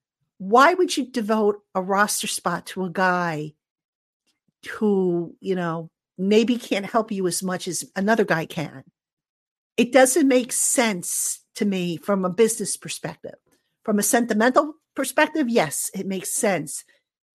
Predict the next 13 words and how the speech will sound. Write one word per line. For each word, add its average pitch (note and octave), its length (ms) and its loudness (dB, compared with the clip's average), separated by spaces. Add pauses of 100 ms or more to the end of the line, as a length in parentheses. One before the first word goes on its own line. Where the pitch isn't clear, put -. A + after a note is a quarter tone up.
You G3 100 -2
know, F3 420 2
uh, - 120 -16 (360)
maybe G#3+ 360 0
it G#3+ 80 0
was G#3+ 160 -2
a G3 40 -6
reward G#3+ 540 0
for, G#3+ 140 -6
to - 260 -10
Shepard G3+ 480 -2
for - 80 -10
being, G3 440 -4